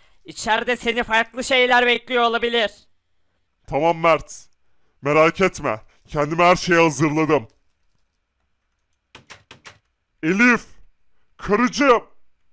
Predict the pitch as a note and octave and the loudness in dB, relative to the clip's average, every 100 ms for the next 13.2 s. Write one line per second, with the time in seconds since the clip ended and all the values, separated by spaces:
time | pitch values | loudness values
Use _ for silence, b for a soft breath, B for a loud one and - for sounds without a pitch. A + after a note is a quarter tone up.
0 | _ _ _ _ - G#3+ G#3 C#4+ - C#4 | _ _ _ _ -4 -2 0 -2 2 4
1 | A#3 - - - _ b b b G3+ F#3+ | 4 0 -12 -20 _ b b b -12 0
2 | B3 B3 D4 D4 - C#4 C4 A3 - - | 2 4 2 -2 -2 -4 -2 -4 -6 -16
3 | _ _ _ _ _ _ _ _ _ _ | _ _ _ _ _ _ _ _ _ _
4 | _ _ _ _ _ _ _ _ _ _ | _ _ _ _ _ _ _ _ _ _
5 | _ _ _ _ _ _ _ _ _ _ | _ _ _ _ _ _ _ _ _ _
6 | _ - G3 F#3 A#3+ A#3+ A3 - - - | _ -10 -10 -2 2 6 6 4 -10 -20
7 | - - - - _ _ _ E3 A3 A3 | -20 -20 -20 -20 _ _ _ 0 2 0
8 | - - - - - G#3 G3+ A3+ B3 A#3 | -6 -20 -20 -18 -2 0 0 -2 -6 -4
9 | B3+ B3 A#3 A3 - - - _ - - | 0 4 4 4 -10 -20 -20 _ -20 -20
10 | _ b b G3 A3+ C4 C#4 B3 - - | _ b b -4 2 4 4 2 -8 -20
11 | - _ - b b - A#3 A#3+ C#4+ C#4 | -20 _ -20 b b -4 -2 -2 0 4
12 | C4+ A3+ B3 C#4 C#4+ - C#4 C4 A3 - | 4 4 0 2 0 -2 -2 0 -2 -6
13 | - | -18